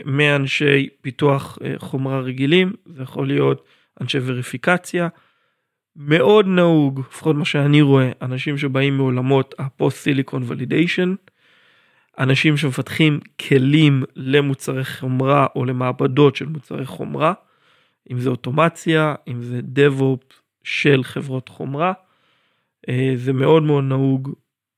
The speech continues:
שאנשים משם עוברים לקבוצות כמו שלי, וממשיכים לגדול בעולם התוכנה ועולם הסיסטם באופן כללי.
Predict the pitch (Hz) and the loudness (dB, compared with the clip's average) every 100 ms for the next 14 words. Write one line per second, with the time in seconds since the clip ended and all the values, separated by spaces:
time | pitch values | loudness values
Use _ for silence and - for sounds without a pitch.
0 | _ - - 131 131 127 151 135 127 - | _ -10 -8 -6 -4 -4 -2 -2 -2 -2
1 | 151 139 127 127 127 139 127 131 135 127 | 0 -2 -2 -6 -2 0 0 -2 -6 -6
2 | 139 - 131 - 139 170 202 _ _ _ | -6 -6 -10 -6 0 2 0 _ _ _
3 | _ _ _ _ _ 156 131 123 - 139 | _ _ _ _ _ -4 -2 0 0 2
4 | 131 - 127 175 165 139 135 139 143 131 | 0 0 0 2 2 0 2 4 4 2
5 | 127 127 131 131 - - 180 156 135 143 | -2 -2 -2 -6 -10 -2 0 2 2 2
6 | 135 - 135 - 139 127 123 131 - 160 | 0 -2 -4 0 0 0 -2 -6 -2 0
7 | 156 | 0